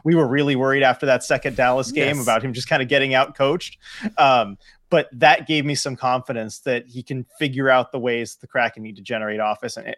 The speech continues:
Speaker 1: offense and get to those areas. Um, so I, I think there might be something to that. Um, yeah, I think the Kraken are, they can't just play their normal, "Okay, dump the puck into the spot we wanna dump it into and, and, and go and chase and try and generate offense,"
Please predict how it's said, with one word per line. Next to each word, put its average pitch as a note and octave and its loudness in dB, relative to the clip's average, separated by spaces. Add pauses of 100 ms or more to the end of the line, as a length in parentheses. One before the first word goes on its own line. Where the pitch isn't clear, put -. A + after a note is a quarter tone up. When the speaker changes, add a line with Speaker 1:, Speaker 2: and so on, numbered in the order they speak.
Speaker 1:
offense A#2+ 0
and A2+ -10
get B2+ -4
to C3 -6
those A2+ -2
areas. G#2 -6 (380)
Um, G2 2 (100)
so C#3 2
I, C3+ 6
I C#3+ 2
think C#3+ -6
there C#3+ 0
might C3 0
be B2+ -8
something A#2 -6
to A#2 -10
that. G2+ -4 (440)
Um, G2+ -2 (880)
yeah, E3+ 6
I A2 0
think C3 -6
the A#2+ -6
Kraken B2 0
are, A#2 0
they D3 -2
can't C#3+ -4
just C#3 -6
play C3 -2
their B2 -2
normal, A#2 -4
"Okay, C3 -2
dump A#2+ -4
the A#2+ -10
puck A#2+ -4
into A#2 -8
the A2 -12
spot A#2+ -2
we A#2+ -6
wanna A2+ -4
dump A2 -6
it A2+ -6
into A2 -8
and, G#2+ -6
and, G#2+ -8
and A2+ -8
go A#2 0
and A2+ -4
chase A2 -4
and G#2 -12
try A2 -4
and G#2+ -6
generate G#2+ -4
offense," G#2 -4